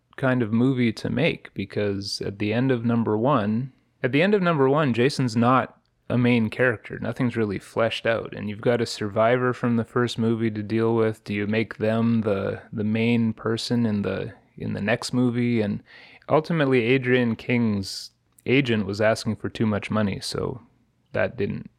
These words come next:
that didn't work. But Adrian King does show up at the beginning of Part Two for a rather extended intro sequence. At eleven minutes and forty-four seconds, it's one of the longest intro sequences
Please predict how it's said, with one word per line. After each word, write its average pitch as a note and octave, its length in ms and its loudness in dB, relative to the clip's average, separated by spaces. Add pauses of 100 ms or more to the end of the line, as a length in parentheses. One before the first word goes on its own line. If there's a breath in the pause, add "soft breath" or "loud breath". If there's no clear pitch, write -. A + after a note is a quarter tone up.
(100)
that - 140 -6
didn't - 240 -6
work. - 320 -8
But - 220 0 (420 soft breath)
Adrian C#3 520 2
King C#3+ 500 0 (220)
does C#3+ 560 0 (100)
show B2 320 4
up B2+ 160 0
at A2 120 0
the A#2+ 80 -2
beginning B2 460 2
of D3 140 -2
Part C#3+ 240 0
Two D#3 220 2
for C3+ 240 2
a B2 40 2
rather A3+ 360 2
extended D3+ 920 0 (200)
intro A#2 480 2
sequence. - 760 -6 (460)
At C3 140 4
eleven E3 420 2
minutes E3+ 300 0
and C3+ 120 0
forty-four C#3+ 500 2
seconds, A2+ 420 0
it's G2+ 160 -6
one C3 180 2
of D3+ 100 -2
the B2+ 80 4
longest A#2+ 440 2
intro B2 300 0
sequences A2 800 -4